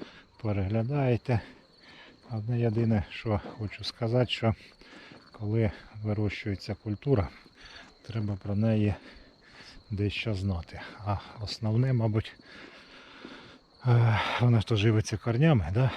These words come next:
І коріння треба зберегти в вологому ґрунті. А для того, щоб їх зберегти в вологому ґрунті, треба їх що? Їх не попідрізати. І, <laughs> як не банально звучить, щоб був вологий ґрунт.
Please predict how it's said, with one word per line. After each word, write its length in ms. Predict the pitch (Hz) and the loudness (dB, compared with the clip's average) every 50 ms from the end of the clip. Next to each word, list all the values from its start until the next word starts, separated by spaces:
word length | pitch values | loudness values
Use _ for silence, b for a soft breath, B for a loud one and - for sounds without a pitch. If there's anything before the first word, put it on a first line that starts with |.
| B B | B B
І 60 | B - | B -8
коріння 400 | - - 107 127 131 127 113 110 | -6 -2 0 2 2 2 2 0
треба 300 | - 107 113 104 104 98 | 0 -2 -2 0 0 0
зберегти 500 | 92 87 90 101 104 - - - 131 120 | -2 0 -2 -2 -2 -2 -4 -4 -4 -2
в 40 | |
вологому 500 | 101 95 101 104 104 87 90 98 101 98 | 0 0 0 0 0 0 0 0 0 0
ґрунті. 400 | 82 82 95 92 80 78 71 - 95 | 0 0 -2 -4 -4 -8 -10 -10 -8
А 40 | 87 | -6
для 160 | 92 98 104 | -4 -4 -4
того, 160 | - 120 113 | -2 -4 -4
щоб 240 | - - 120 101 98 | -4 -4 -4 -2 -2
їх 120 | 104 98 | -2 -2
зберегти 480 | 98 95 98 110 107 101 - - 120 113 | -2 0 0 0 0 0 -2 -2 -2 -2
в 60 | 104 | 0
вологому 680 | 104 107 104 104 113 110 110 98 107 113 110 117 113 123 | 0 -2 -2 0 2 2 2 2 2 2 2 4 4 4
ґрунті, 400 | 135 151 156 123 - 143 135 - B B B B B B B B B - | 4 4 2 0 0 -2 -4 -4 B B B B B B B B B -4
треба 280 | 98 104 104 95 101 101 | -2 -2 0 0 2 0
їх 160 | 98 92 - | 0 0 -2
що? 240 | - - - 85 82 - - - | -4 -6 -8 -8 -8 -10 -10 -6
Їх 220 | 104 104 101 - - | -4 -4 -4 -2 -2
не 120 | 113 107 | -2 -2
попідрізати. 840 | - - 123 - - 139 131 147 156 147 156 170 165 - - 156 120 - B B B B B B B B B B B B B B B - | -2 -4 -4 -4 -2 0 0 2 2 4 4 4 4 4 2 0 0 -2 B B B B B B B B B B B B B B B -8
І, 400 | - 143 151 160 165 165 165 156 110 B B B B B B B B B B B B B B B B B B B B B B B B B B B B B - - B B | -4 -2 0 2 4 4 4 4 4 B B B B B B B B B B B B B B B B B B B B B B B B B B B B B -8 -4 B B
<laughs> 880 | B B 143 98 - - - - - - - - - - - - 98 90 | B B 6 6 4 -2 -20 -20 -20 -20 -20 -20 -18 -14 -10 -6 -4 -2
як 220 | 110 107 104 - | -2 -2 -2 -2
не 80 | 120 117 | -2 0
банально 500 | 107 107 117 117 117 117 113 104 104 104 | 2 2 4 4 4 4 4 2 2 0
звучить, 480 | 95 104 117 - - - 151 123 - - - _ B B B B B B B B B | -2 -2 -4 -4 -2 -2 -2 -2 -4 -8 -20 _ B B B B B B B B B
щоб 220 | B - - 104 92 | B -12 -8 -6 -4
був 220 | 95 107 120 117 | -2 -2 -2 -2
вологий 500 | 110 107 104 104 110 110 95 85 95 87 | 0 0 0 0 0 0 0 0 0 -2
ґрунт. 400 | 71 - 98 80 76 73 - - | -2 -4 -6 -6 -6 -8 -10 -14